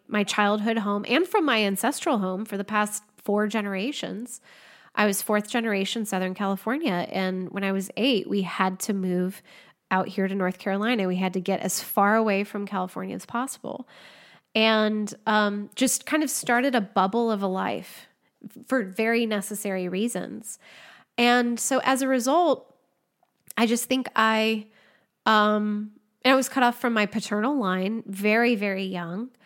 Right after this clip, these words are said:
Um, but as a result, I just kinda, like, bebopped through my m-, initiation into, you know, greater self-awareness and spirituality and, and discovering things about myself,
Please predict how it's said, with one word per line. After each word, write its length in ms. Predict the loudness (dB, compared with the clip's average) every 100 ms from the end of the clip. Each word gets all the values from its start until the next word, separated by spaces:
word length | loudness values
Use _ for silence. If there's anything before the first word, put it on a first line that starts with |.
| -20 -20 -12 2
Um, 600 | 6 6 6 2 -2 -2
but 140 | -2 2
as 160 | 2 2
a 60 |
result, 440 | 2 2 2 2 0
I 60 |
just 200 | -2 -4
kinda, 200 | -4 -2
like, 240 | -2 -2 -2
bebopped 480 | 2 4 4 0
through 640 | -8 -2 2 4 4 0 -2 -14 -20 -2
my 640 | 2 4 2 0 0 -2 -8 _ _ -14
m-, 140 | -10 -2
initiation 920 | 0 2 0 0 2 2 0 -2 -2
into, 680 | -2 -4 -4 -2 0 2 0
you 100 | 0
know, 140 | 2 2
greater 400 | 2 2 4 2
self-awareness 840 | 2 0 0 0 0 0 -2 -2
and 100 | -4
spirituality 1160 | -2 -4 -4 -2 0 2 0 0 -2 -2 -2 -2
and, 260 | -4 -8 -6
and 320 | -6 -6 -10 _
discovering 640 | -4 -2 2 2 4 2 2
things 280 | 2 2 0
about 320 | 0 0 0
myself, 720 | -4 -2 -2 -4 -6 -14